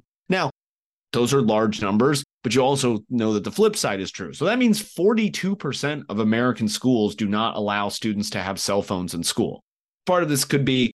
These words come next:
you know, some of them are elementary schools where maybe that's, like, an easier ask, right?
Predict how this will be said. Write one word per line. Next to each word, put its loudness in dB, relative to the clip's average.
you 0
know, 2
some 0
of -
them 0
are 0
elementary -2
schools -4
where -6
maybe -2
that's, -4
like, -6
an -2
easier 0
ask, -4
right? -2